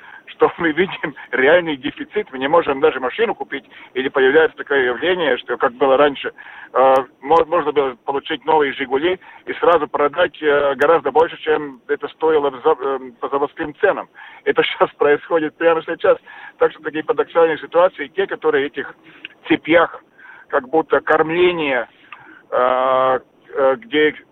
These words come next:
чего-то не хватает и где резко поднялись цены, они, конечно, поднялись. Ну, и в каком-то отношении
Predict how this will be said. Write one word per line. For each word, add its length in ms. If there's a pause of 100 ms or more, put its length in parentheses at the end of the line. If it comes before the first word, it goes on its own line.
чего-то 340
не 80
хватает 600 (260)
и 80
где 540
резко 300
поднялись 400 (120)
цены, 260
они, 180
конечно, 400
поднялись. 560 (440)
Ну, 360
и 80
в 40
каком-то 340
отношении 520